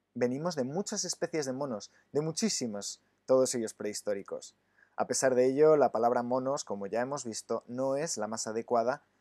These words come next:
si estamos empleando un lenguaje científico. Desde el punto de vista filogenético,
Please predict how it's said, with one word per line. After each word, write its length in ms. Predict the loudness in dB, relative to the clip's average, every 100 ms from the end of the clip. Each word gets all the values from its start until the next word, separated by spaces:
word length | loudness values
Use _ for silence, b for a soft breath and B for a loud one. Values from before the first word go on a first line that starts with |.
| _ _
si 140 | -6
estamos 420 | -4 -4 -6 -4
empleando 720 | -6 -4 -2 -2 -2 2 4 2
un 440 | -4 -4 -6 -8
lenguaje 580 | -8 -4 0 0 -2 -14
científico. 960 | _ -12 -12 -12 -10 -10 -8 -4 -4
Desde 280 | -4 -6 -2
el 80 | -2
punto 240 | -2 0
de 140 | 2 2
vista 280 | -2 -4 -6
filogenético, 920 | -4 -6 -6 -6 -6 -8 -4 -4